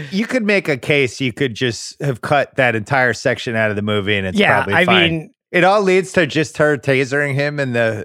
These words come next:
Speaker 1: in the airport bathroom. It's a lot of work
Speaker 2: If
Speaker 1: to
Speaker 2: you
Speaker 1: get
Speaker 2: were
Speaker 1: to,
Speaker 2: doing,
Speaker 1: like, a
Speaker 2: like,
Speaker 1: small
Speaker 2: the,
Speaker 1: payoff.
Speaker 2: the Bill Simmons cut, so, like, I, in, in my, like, in my dreams, like, there's a Rewatchables channel where we make our own cuts of movies.
Speaker 1: Yeah, we get
Speaker 2: But
Speaker 1: all
Speaker 2: not
Speaker 1: the raw footage.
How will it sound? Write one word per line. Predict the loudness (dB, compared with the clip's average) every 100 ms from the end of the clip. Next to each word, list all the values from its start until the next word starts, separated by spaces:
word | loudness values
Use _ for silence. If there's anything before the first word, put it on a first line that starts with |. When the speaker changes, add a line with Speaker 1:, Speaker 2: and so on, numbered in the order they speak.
| -6
Speaker 1:
in | -2
the | 2
airport | 2 2 0
bathroom. | 2 0 0 -2 -4
It's | -6
a | -4
lot | 0 0
of | 0
work | 0 -2 -4 -14 _ _
Speaker 2:
If | 0 2
Speaker 1:
to |
Speaker 2:
you | 2
Speaker 1:
get |
Speaker 2:
were | 4
Speaker 1:
to, | 4
Speaker 2:
doing, | 4 4
Speaker 1:
like, |
a |
Speaker 2:
like, | 2 2
Speaker 1:
small | 0 0
Speaker 2:
the, | 0
Speaker 1:
payoff. | 0 0 -2 -6 _ _
Speaker 2:
the | -2 0
Bill | 2 0
Simmons | 0 -2 0 -2 -2
cut, | 2 2 0 _ _ 0
so, | 2
like, | 2 2
I, | 2 2
in, | 2 2
in | 2
my, | 4 4
like, | 4 2 0 0
in | 0
my | 0
dreams, | 0 0 0 0
like, | -2 -2
there's | -2 -2
a | -2
Rewatchables | -2 0 0 0 -2 -2 -2
channel | -2 0 2 2 2
where | 0 -2
we | -2 0
make | 0 0
our | 0
own | 0 0 -2
cuts | -2 -4 -2
of | -4
movies. | -2 0 0 -2 -4 _
Speaker 1:
Yeah, | -2
we | 2
get | 4 4
Speaker 2:
But |
Speaker 1:
all | 6
Speaker 2:
not | 4
Speaker 1:
the |
raw | 4 4
footage. | 2 0 0 -2 -6 -16